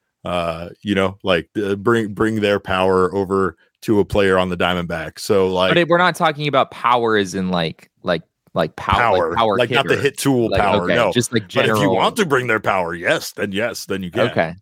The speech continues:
Speaker 1: right?
Speaker 2: Okay. All
Speaker 1: Like,
Speaker 2: right.
Speaker 1: I'm giving Shohei Ohtani's skill set to Madison Bumgarner.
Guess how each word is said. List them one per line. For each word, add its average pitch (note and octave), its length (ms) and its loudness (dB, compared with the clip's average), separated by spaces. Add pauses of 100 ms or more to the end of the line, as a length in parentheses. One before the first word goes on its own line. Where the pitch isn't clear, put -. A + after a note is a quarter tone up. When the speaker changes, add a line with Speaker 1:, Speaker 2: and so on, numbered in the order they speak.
(100)
Speaker 1:
right? G#2 180 2
Speaker 2:
Okay. E2+ 300 -6 (260)
All A2 100 -8
Speaker 1:
Like, C3 120 0
Speaker 2:
right. G2 80 -6
Speaker 1:
I'm E3+ 180 0
giving D3+ 540 -2 (380)
Shohei C#3 600 0
Ohtani's A#2+ 420 0
skill A#2 260 0
set G#2 360 0
to - 80 -6
Madison G2 420 -2
Bumgarner. E2 540 -10